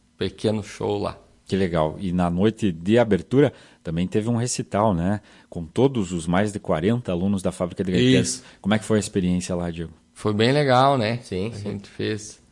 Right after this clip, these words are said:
Speaker 1: a gente tocou, a gente dividiu, né, em várias músicas. Aí foi, foi um momento que a, é um, o recital é um momento que a gente consegue colocar todos os alunos se apresentar.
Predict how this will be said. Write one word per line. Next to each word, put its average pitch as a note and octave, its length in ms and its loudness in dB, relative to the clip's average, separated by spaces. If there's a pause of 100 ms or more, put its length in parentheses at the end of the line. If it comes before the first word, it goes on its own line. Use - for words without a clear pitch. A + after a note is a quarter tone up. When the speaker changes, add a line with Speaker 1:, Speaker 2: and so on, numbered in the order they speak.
(280)
Speaker 1:
a G#2+ 40 -4
gente G#2+ 140 0
tocou, A2 880 4 (1000)
a G#2 60 -2
gente A2 160 2
dividiu, A2+ 560 2
né, A2+ 260 4
em B2 80 0
várias G2 400 2
músicas. A2 1040 -2 (640)
Aí G2+ 800 -2 (1200)
foi, A2+ 460 -4 (100)
foi A2+ 240 -2
um A#2+ 40 0
momento B2 420 -2
que C3+ 280 -4
a, C3 240 2
é B2 120 0
um, B2 40 2 (120)
o A2+ 40 2
recital B2 420 2
é C#3 60 2
um C#3+ 60 0
momento C3 360 0
que C#3+ 100 0
a C3 60 2
gente C3 240 -4
consegue B2+ 420 -2
colocar C3 320 2
todos C#3+ 460 2
os G#2 120 -6
alunos G2 340 -2
se F#2+ 80 -8
apresentar. F2+ 600 -8